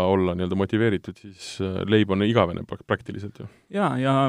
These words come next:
Speaker 2: vaatame, vaatame ka seda, et kui suur tegelikult Kaitsevägi organisatsioonina on, et sul on tegelikult ka päris palju erinevaid arenguvõimalusi, et noh, täna me ei oota, et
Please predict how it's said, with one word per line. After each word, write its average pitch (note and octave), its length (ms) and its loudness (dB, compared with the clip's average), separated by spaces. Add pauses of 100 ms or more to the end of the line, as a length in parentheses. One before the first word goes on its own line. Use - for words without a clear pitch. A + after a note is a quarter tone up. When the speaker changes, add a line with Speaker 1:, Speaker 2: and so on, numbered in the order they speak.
Speaker 2:
vaatame, C#3 400 0
vaatame C3 320 2
ka C#3 80 2
seda, C#3+ 160 2
et G#2 160 -2
kui B2+ 160 0
suur B2 240 2
tegelikult G#2 480 -2
Kaitsevägi G#2+ 800 -4
organisatsioonina A2+ 800 0
on, G#2+ 160 0
et - 80 -18
sul G#2+ 160 -6
on G#2 80 -4
tegelikult G#2 480 -6
ka - 160 -12
päris A#2 240 0
palju A2 400 -2
erinevaid G#2 800 -2
arenguvõimalusi, A#2 800 -2
et - 160 -14
noh, G#2+ 160 -20 (560)
täna B2 180 4
me A2+ 200 4
ei A#2+ 40 4
oota, A#2+ 380 0
et G2 100 -8